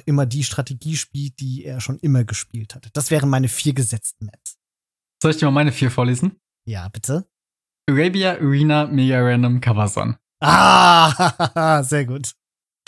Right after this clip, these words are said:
Speaker 1: Und auch mit gleicher Begründung, oder?
Speaker 2: Ja, ja, genau so.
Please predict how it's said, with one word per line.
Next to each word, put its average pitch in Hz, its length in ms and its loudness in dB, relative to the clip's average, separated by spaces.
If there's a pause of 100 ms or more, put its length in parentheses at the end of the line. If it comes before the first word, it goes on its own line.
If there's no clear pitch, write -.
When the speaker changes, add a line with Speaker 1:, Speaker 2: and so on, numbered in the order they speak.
(340)
Speaker 1:
Und 160 260 0
auch 185 200 4
mit 190 180 2
gleicher 160 280 4
Begründung, 160 560 0
oder? 165 520 2 (360)
Speaker 2:
Ja, 156 180 2 (280)
ja, 127 200 0 (140)
genau 131 260 2
so. 113 260 -6